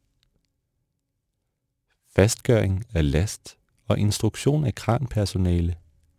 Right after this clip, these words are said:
må kun foretages af erfarne personer. Den person, der giver instruktioner, skal være inden for operatørens syns- og hørevide. Rengør maskinen,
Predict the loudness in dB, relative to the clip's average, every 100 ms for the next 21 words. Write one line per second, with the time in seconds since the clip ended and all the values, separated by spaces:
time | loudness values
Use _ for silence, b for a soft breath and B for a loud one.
0 | -4 -2 2 2 2 0 0 0 -2 -4
1 | -4 -8 -14 -10 -4 -4 -4 -4 -2 -4
2 | -4 -4 -2 -2 -2 -4 _ _ _ _
3 | _ _ _ _ _ _ _ _ _ _
4 | _ _ _ _ -2 0 0 -4 -2 -2
5 | -2 -8 -12 -10 0 0 0 -4 -4 -6
6 | -2 -2 0 -2 -4 _ -8 -2 0 0
7 | -2 0 2 0 -2 -2 -2 -2 -6 -4
8 | -2 -2 -2 -4 -8 -2 -2 -4 -12 -8
9 | -2 0 2 0 -2 -4 -8 -10 _ _
10 | _ _ _ _ _ _ _ _ _ _
11 | _ _ _ 0 4 4 4 0 2 0
12 | 0 0 4 4 4 0